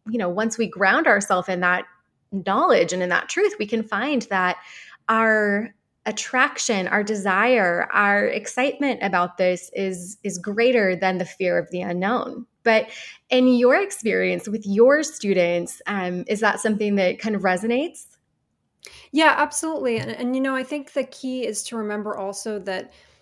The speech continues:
Speaker 2: in addition to, you know, remembering why you wanted to do this in the first place, understand that whatever obstacles may come up in your path, they are manageable. If you're successful beyond your wildest dreams,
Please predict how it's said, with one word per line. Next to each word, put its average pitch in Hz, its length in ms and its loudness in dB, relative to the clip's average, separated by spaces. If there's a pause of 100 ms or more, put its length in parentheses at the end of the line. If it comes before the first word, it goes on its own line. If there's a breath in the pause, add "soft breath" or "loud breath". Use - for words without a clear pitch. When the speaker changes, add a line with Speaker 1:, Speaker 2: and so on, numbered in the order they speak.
(240 soft breath)
Speaker 2:
in 240 120 -2
addition 247 420 -2
to, 220 340 -4 (280)
you 220 100 -4
know, 202 80 -2
remembering 208 680 -2
why 196 320 -4
you 208 180 -4
wanted 196 320 -6
to 185 80 -14
do 185 160 -8
this 196 220 -8
in 190 80 -8
the 180 60 -12
first - 340 -14
place, 247 320 -6 (280 loud breath)
understand 226 760 -4
that 196 100 -10
whatever 233 420 -4
obstacles 226 640 -6
may 190 140 -6
come 196 220 -10
up 196 160 -8
in 196 80 -6
your 185 80 -8
path, 190 480 -10 (100)
they 208 160 -6
are 214 140 -4
manageable. 190 720 -8 (800)
If 233 160 -2
you're 262 380 2
successful 277 920 -2
beyond 208 320 -2
your 220 80 0
wildest 202 500 -2
dreams, 208 400 -4